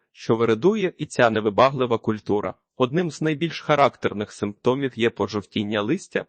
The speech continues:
причини однакові при висадці кропу і у відкритому ґрунті, і на підвіконні. Жовтизну може спровокувати надто рясний полив, дефіцит вологи. Перше, що спадає на думку садівникові,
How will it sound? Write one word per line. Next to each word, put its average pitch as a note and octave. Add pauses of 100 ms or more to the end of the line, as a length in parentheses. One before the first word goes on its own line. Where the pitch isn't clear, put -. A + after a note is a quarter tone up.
(180)
причини G3
однакові G#2+
при G#2
висадці -
кропу -
і A2+
у G#2+
відкритому C3
ґрунті, G#2+
і A#2+
на A#2
підвіконні. G#2 (120)
Жовтизну B2+
може C#3
спровокувати A2+ (160)
надто B2+
рясний A2
полив, A2 (100)
дефіцит A2
вологи. C#3+
Перше, C3
що A#2
спадає A2
на A2+
думку A2+
садівникові, G#2+